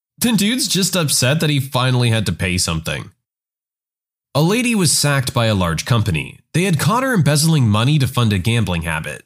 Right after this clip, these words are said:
They had clear evidence the embezzling had occurred, and she didn't deny it.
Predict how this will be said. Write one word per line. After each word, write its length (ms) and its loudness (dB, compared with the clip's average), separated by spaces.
They 100 0
had 240 2
clear 400 -2
evidence 380 2
the 120 2
embezzling 440 2
had 120 2
occurred, 600 0
and 300 2
she 260 0
didn't 400 0
deny 300 2
it. 240 -6